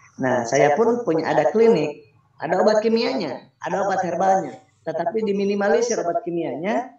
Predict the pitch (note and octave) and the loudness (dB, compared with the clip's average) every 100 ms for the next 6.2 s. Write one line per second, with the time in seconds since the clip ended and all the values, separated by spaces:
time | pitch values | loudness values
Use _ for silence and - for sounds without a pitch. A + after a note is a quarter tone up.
0 | - E3+ D#3 D3+ D3+ C#3+ - F#3 D#3 E3+ | -12 -10 -8 -4 -2 -2 -2 -2 -2 -4
1 | G#3+ _ C#3+ - C#3 C3+ C3+ B2 C3+ C3+ | -6 _ -14 -6 0 0 0 -4 -8 -6
2 | C#3+ D3+ F3 A3+ F3+ C3+ C3+ - _ _ | -4 0 2 2 0 -2 -6 -8 _ _
3 | _ _ C#3 C3+ C3+ C#3+ D3+ D3 D3+ D3+ | _ _ 0 2 2 2 -2 0 -2 -4
4 | D3 G3 G#3+ A3 A#3+ D3 D3 C#3+ C#3 C3+ | -4 -2 -2 -4 -8 -8 -6 -2 0 0
5 | E3 F#3+ G3+ - _ _ _ - E3 E3 | -2 -2 -4 -8 _ _ _ -4 0 0
6 | E3 E3 | -2 -6